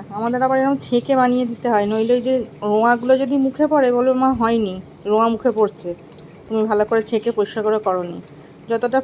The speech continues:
পেরেছি এগুলো চিপে তুলে দিয়েছি, দিয়ে আর এই ছাঁকনিটা দিয়ে ভালো করে ছেঁকে দিচ্ছি। এমনি আমাদের গাছের বেলগুলোর কী বলো তো,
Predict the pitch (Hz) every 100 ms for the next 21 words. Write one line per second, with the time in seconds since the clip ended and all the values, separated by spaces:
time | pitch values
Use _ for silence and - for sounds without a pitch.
0 | - 254 262 262 285 220 180 233 240 262
1 | 262 240 269 262 269 285 302 311 254 208
2 | 226 233 277 262 247 - 220 220 226 226
3 | 330 359 233 214 214 214 202 175 170 180
4 | - 165 170 - - - - - 240 262
5 | 320 294 285 294 285 302 277 277 269 277
6 | 294 294 294 302 302